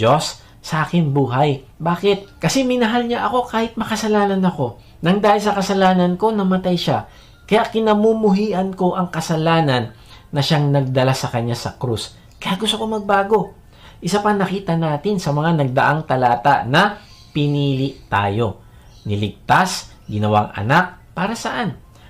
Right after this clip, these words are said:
Para maging banal at walang kapintasan sa harap ng Diyos. Ang ibig sabihin, kasama sa plano ng Diyos sa iyo at sa akin ang pagbabago. Kaya ibinigay niya ang banal na Spirit. At kapag nagbabago ang iyong buhay,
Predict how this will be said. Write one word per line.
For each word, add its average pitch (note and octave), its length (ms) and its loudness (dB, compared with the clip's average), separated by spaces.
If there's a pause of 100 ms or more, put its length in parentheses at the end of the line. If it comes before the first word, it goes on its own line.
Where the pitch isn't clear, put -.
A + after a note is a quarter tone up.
(140)
Para A2 320 0
maging A#2 640 -2
banal A#2+ 560 -2
at - 240 -10
walang A2 640 -2
kapintasan A#2+ 1040 -2 (240)
sa C3 240 0
harap A#2+ 320 0
ng G#2 160 0
Diyos. F#2+ 240 -2
Ang D3 160 -2
ibig F#3+ 160 0
sabihin, F#3 400 0 (480)
kasama A3+ 480 -2
sa F3+ 240 -2
plano D3 320 2
ng C3 240 -2
Diyos B2 160 0
sa - 240 -2
iyo E3 160 4
at - 160 -2
sa C3 240 -2
akin D3 240 -2 (400)
ang C#3+ 240 -2
pagbabago. A#2 800 0 (240)
Kaya D3 400 2
ibinigay C#3 640 2
niya A#2+ 240 -4
ang A#2+ 160 -4
banal G#2+ 400 -2
na G2+ 80 -4
Spirit. G2+ 480 -6
At - 160 -4
kapag A3 240 4
nagbabago E3+ 720 2
ang - 20 -4
iyong C#3+ 240 2
buhay, B2+ 560 2